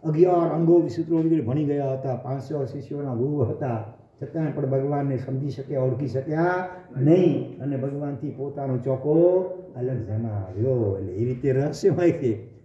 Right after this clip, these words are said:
ભલે પેલા બુદ્ધિથી, એ, પરમાત્માનું સ્વરૂપ સમજાય એવું નથી. સરળ બાળક જેવા સરળ બનીને સમર્પિત થઈ જાય, બાળક જેમ મા પ્રત્યે એવી રીતે સમર્પિત થઈ જઈએ તો સાવ સરળ છે. પ્રભુને પામવાના છે,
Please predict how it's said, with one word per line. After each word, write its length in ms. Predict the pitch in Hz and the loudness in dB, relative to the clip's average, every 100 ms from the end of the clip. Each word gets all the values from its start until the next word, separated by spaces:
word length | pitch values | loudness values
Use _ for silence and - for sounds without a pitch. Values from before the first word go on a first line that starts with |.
| _ | _
ભલે 140 | 127 135 | -6 -2
પેલા 240 | 147 135 - - | -2 -4 -8 -8
બુદ્ધિથી, 480 | 151 120 175 165 185 180 - - - | -4 0 -2 4 6 6 2 -10 -12
એ, 180 | 139 156 | -8 -8
પરમાત્માનું 760 | - - - 160 165 160 160 156 | -8 -14 -10 -6 -4 -4 -4 -2
સ્વરૂપ 240 | 151 160 | 0 0
સમજાય 460 | 135 147 156 160 151 | 0 0 2 2 2
એવું 120 | 127 | 0
નથી. 340 | 117 107 107 | 0 0 -2
સરળ 280 | 104 165 147 | -2 -2 -2
બાળક 240 | 143 175 | 2 2
જેવા 200 | 160 170 | 4 2
સરળ 260 | 127 160 185 | 2 0 0
બનીને 400 | 175 180 170 160 - - | 0 0 -2 -4 -10 -2
સમર્પિત 420 | 185 196 - - | 4 4 4 4
થઈ 140 | 208 208 | 6 6
જાય, 180 | 165 | 4
બાળક 240 | 143 156 143 | 4 0 0
જેમ 160 | 151 | 0
મા 140 | 143 147 | -2 -4
પ્રત્યે 360 | 139 131 117 | -4 -6 -6
એવી 460 | 113 - - _ 135 | -10 -12 -20 _ -8
રીતે 180 | 139 123 | -8 -6
સમર્પિત 440 | 117 139 165 147 | -4 -2 -2 0
થઈ 140 | 185 170 | 0 0
જઈએ 200 | 131 110 - - - - | 0 -4 -6 -18 -18 -10
તો 160 | 151 | -8
સાવ 360 | 156 208 214 - | -6 -6 -4 -4
સરળ 260 | 185 185 | -4 -4
છે. 400 | 175 - - - _ _ - - - - _ _ _ _ _ _ _ _ - - _ | -4 -6 -10 -18 _ _ -20 -20 -18 -18 _ _ _ _ _ _ _ _ -20 -20 _
પ્રભુને 640 | - 196 214 220 196 175 - | 4 6 6 4 2 0 -4
પામવાના 920 | 175 202 233 247 254 247 220 214 202 | -4 0 4 6 6 4 2 -2 -4
છે, 640 | 170 180 175 170 156 135 110 | -2 2 6 4 2 -2 -4